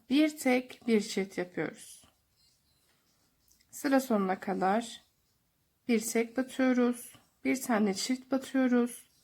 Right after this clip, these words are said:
Sıra sonunda on sekiz adet sık iğnemiz olacak. Dördüncü sıradayız. Bu sırada iki tek, bir çift batıyoruz.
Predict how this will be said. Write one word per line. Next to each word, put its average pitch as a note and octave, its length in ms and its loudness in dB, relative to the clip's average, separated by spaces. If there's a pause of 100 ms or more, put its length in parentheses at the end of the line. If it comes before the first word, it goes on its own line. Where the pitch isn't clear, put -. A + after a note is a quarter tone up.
(680)
Sıra D4 300 2
sonunda G#3+ 720 2
on C#4+ 200 6
sekiz G#3+ 520 -2
adet B3+ 340 0
sık - 260 -6
iğnemiz F#3+ 320 -2
olacak. - 520 -8 (1200)
Dördüncü G#3+ 460 6
sıradayız. B3 880 2 (100)
Bu C4 140 -2
sırada A3 520 4
iki A#3 380 -2
tek, - 580 -2 (260)
bir A3+ 200 4
çift G#3 340 -4
batıyoruz. - 680 -6